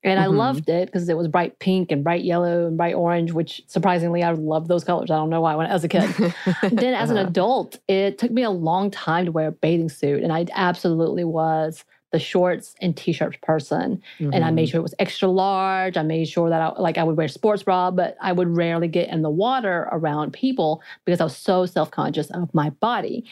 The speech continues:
Speaker 1: After a little while, uh, I finally just kind of was like, "You know what? Screw this." And I bought a really cute, like, the high-waisted bikini 'cause I really liked them.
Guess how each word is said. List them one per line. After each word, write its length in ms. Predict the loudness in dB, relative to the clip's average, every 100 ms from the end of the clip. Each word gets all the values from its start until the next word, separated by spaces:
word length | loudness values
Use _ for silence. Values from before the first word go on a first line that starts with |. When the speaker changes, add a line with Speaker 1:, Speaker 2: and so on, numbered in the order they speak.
| -16 -14 -6
Speaker 1:
After 460 | -2 -2 -2 -2 0
a 20 |
little 280 | 2 0 2
while, 640 | 2 2 2 2 0 0
uh, 340 | 0 0 0 0
I 80 | -2
finally 320 | 0 2 0
just 160 | -2 -4
kind 120 | 0
of 40 | 0
was 60 |
like, 100 | 2
"You 80 | 0
know 120 | 0
what? 240 | 0 -2 -2
Screw 200 | 0 2
this." 400 | 0 -2 -8 _ _ _
And 380 | -2 -2 0 -2
I 300 | 0 0 0
bought 340 | 2 2 2 0
a 120 | -2
really 360 | 0 2 0 -2
cute, 540 | -2 0 2 0 0
like, 420 | 0 2 0 -4 -2
the 360 | 0 2 0 -4
high-waisted 680 | -4 -2 0 0 -2 0 0
bikini 500 | 0 0 2 2 0
'cause 120 | 2
I 80 | 2
really 340 | 2 2 2
liked 320 | 2 2 0 -2
them. 320 | 0 0